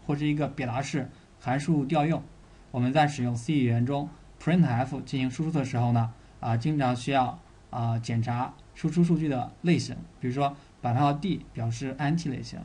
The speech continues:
杠F 表示浮点型，杠S 表示字符串类型。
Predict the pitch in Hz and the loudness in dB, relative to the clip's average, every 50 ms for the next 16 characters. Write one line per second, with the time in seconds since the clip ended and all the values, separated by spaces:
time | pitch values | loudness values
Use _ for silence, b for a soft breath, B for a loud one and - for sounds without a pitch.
0 | - - - - 147 135 131 143 147 147 147 123 127 131 123 123 120 - 151 135 | -14 -12 -6 -2 -2 0 0 0 0 -2 -4 -6 -4 -6 -6 -6 -6 -4 -4 -4
1 | 120 117 - 151 165 139 117 113 120 117 117 - - - - b b b b b | -4 -4 -4 -4 -2 -2 -2 -2 -4 -6 -8 -10 -16 -20 -20 b b b b b
2 | b 170 147 143 156 151 - 131 127 117 117 117 - 147 139 131 120 - - - | b 0 2 2 2 0 -2 -2 -2 -2 -2 -2 -2 -2 -2 -2 -4 -6 -8 -18
3 | - - - - - - 160 156 170 - 185 160 127 120 - - - | -20 -20 -20 -12 -4 -4 -2 -2 0 0 0 0 0 -2 -6 -8 -12